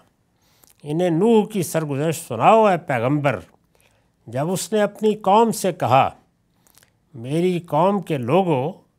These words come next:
अगर मेरा दावत के लिए खड़ा रहना और अल्लाह की आयतें सुनाकर याद दहानी करना तुम पर गिरां हो गया है।"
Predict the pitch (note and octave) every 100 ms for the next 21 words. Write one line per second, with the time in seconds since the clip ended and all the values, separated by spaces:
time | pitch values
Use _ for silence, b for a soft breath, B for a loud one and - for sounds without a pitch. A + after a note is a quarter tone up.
0 | _ _ _ _ _ C3 C#3 F3+ E3+ C3
1 | D#3+ G3+ G3 B2 D#3 G#3+ A3 A3 F#3+ E3+
2 | D#3 D3 B2 - D3 G3+ F#3+ D3+ D3+ E3+
3 | D#3+ C#3+ A#2+ B2 D3+ F3+ F3 F3 D3+ B2
4 | C3 D#3+ D#3 F3+ E3 - A#2 C#3 F3 F3+
5 | D3 A#2+ A#2 A2+ G#2 A2 D#3+ F3+ E3+ D3
6 | D#3 F3+ E3+ F3 F3+ F3 G3+ G3 D3 F#3
7 | B3+ G#3 C#3 G#2+ G2 F2+